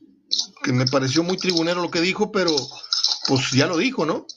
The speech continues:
"Yo no estoy aquí por, por, por mi rescisión de contrato, porque me paguen.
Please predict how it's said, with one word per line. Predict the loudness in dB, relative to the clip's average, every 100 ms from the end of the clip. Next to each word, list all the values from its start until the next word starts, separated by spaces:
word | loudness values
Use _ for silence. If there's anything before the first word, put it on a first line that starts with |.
| -4 -4 _ -10
"Yo | 0 4 4 4 0 -2 -2
no | 0 0 0
estoy | 0 0
aquí | 0 0
por, | -2 2 2 0
por, | 0 0 0 -4 -8 -12 _ _
por | 2 4
mi | 4
rescisión | 4 2 2 0
de | 2
contrato, | 0 2 2 0 -4
porque | -2 0
me | 2
paguen. | 2 2 0